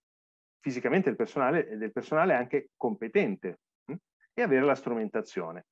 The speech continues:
Su certe realtà dove magari ci sono tre, quattrocento ventilatori, ha senso in, eh, avere del personale interno che si specializza su quel tipo di, di macchine, magari su tutte le macchine rotanti, in modo che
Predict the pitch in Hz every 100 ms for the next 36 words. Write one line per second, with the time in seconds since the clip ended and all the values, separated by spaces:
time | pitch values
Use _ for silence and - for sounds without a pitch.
0 | _ _ _ - 113 131 123 117 110 104
1 | 180 135 107 95 101 127 123 - 110 104
2 | - - 120 107 104 - 98 127 117 113
3 | 113 180 185 - 123 151 185 - _ _
4 | - 135 - 113 117 - 147 147 131 113
5 | 107 101 98 98 _ _ - 104 120 135
6 | 113 104 - 95 92 90 180 165 117 101
7 | 104 98 _ - 110 - 110 113 120 123
8 | 107 117 101 - _ _ - 123 123 107
9 | 117 110 104 104 98 107 98 92 95 95
10 | 120 113 - 127 107 92 95 - 101 98
11 | 160 107 98 117 147 135 107 98 98 -
12 | 87